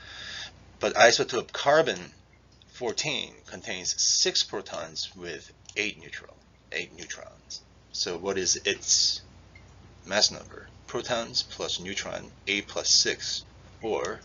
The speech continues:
fourteen. That's where that name comes from. So here's the, uh, periodic table showing all known,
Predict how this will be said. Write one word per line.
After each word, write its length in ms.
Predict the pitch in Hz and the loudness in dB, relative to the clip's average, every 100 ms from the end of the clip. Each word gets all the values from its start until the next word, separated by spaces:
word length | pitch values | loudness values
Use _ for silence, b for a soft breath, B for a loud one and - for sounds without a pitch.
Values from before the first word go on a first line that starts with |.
| - | -14
fourteen. 520 | - - 95 - 107 - - - - - - | -8 -6 -2 -4 -4 -12 -20 -20 -20 -18 -4
That's 200 | 95 - | 0 2
where 120 | 90 | 0
that 160 | 76 71 | -4 -4
name 180 | 90 | -6
comes 220 | 85 - - | -6 -8 -10
from. 160 | - - - - - - - - - - - - - - - B B B B B B B B B | -10 -20 -20 -20 -20 -20 -20 -20 -18 -16 -16 -16 -16 -14 -14 B B B B B B B B B
So 180 | - | 2
here's 300 | 120 120 117 | 4 4 4
the, 220 | - 120 117 | 0 2 6
uh, 160 | 107 | 6
periodic 420 | 101 143 131 127 127 | 4 4 4 4 4
table 320 | 127 117 143 | 2 4 2
showing 300 | - 123 110 | 0 -2 0
all 400 | 117 120 120 120 | 2 4 4 0
known, 560 | 110 117 123 123 113 | -2 -2 -2 -2 -8